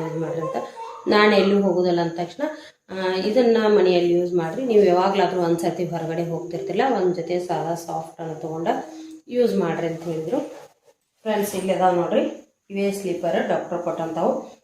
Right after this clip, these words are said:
ಈಗ ನಾನು ಮಧ್ಯಾಹ್ನ, ಮಧ್ಯಾಹ್ನ ಟ್ರೀಟ್ಮೆಂಟ್ ತೊಗೊಂಡು ಬಂದಾಗಿಂದ ಇವನ್ನ ವೇರ್ ಮಾಡಾಕತ್ತೀನಿ. ಇಲ್ಲಿ ನೋಡ್ತಿರ್ಬೋದು, ಡಿಯೋ ಲೈಟ್ ಅಂತ ಹೇಳಿ ಆ, ಕೊಟ್ಟಾರು. ಇದ್ರ ಮೇಲೆ ರೇಟ ತ್ರೀ ಹಂಡ್ರೆಡ್ ನೈಂಟಿ ಸಿಕ್ಸ್ ಐತಿ ನೋಡ್ರಿ. ನೀವು ಫೋರ್ ಹಂಡ್ರೆಡ್ ಅನ್ಕೋಬೋದು.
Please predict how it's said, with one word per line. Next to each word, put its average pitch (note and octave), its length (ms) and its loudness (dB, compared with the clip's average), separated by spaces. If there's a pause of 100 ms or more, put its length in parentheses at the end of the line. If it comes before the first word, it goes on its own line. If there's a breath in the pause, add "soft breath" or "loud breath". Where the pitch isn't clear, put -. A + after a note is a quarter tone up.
(140)
ಈಗ G3 220 2
ನಾನು F#3 320 4
ಮಧ್ಯಾಹ್ನ, F#3 680 4 (400)
ಮಧ್ಯಾಹ್ನ F3+ 340 -2
ಟ್ರೀಟ್ಮೆಂಟ್ F3 460 -4
ತೊಗೊಂಡು E3+ 240 -4
ಬಂದಾಗಿಂದ E3 400 -6
ಇವನ್ನ G3 560 0
ವೇರ್ E3+ 240 0
ಮಾಡಾಕತ್ತೀನಿ. D#3+ 600 -4 (720)
ಇಲ್ಲಿ F3 300 -4
ನೋಡ್ತಿರ್ಬೋದು, E3+ 920 -4 (800)
ಡಿಯೋ F#3+ 520 2
ಲೈಟ್ F3 300 -2
ಅಂತ D#3+ 240 -8
ಹೇಳಿ F#3 460 -4 (600)
ಆ, F3+ 240 -8
ಕೊಟ್ಟಾರು. F3 580 -8
ಇದ್ರ F#3+ 160 -6
ಮೇಲೆ G3 260 0
ರೇಟ F#3+ 240 -2 (440)
ತ್ರೀ B3 140 0
ಹಂಡ್ರೆಡ್ A3+ 420 4
ನೈಂಟಿ F3+ 300 2
ಸಿಕ್ಸ್ F3 320 -8
ಐತಿ D#3 180 -6
ನೋಡ್ರಿ. D#3 200 -8
ನೀವು F#3 420 -16
ಫೋರ್ F#3 220 -2
ಹಂಡ್ರೆಡ್ F3+ 380 -4
ಅನ್ಕೋಬೋದು. D#3+ 880 -6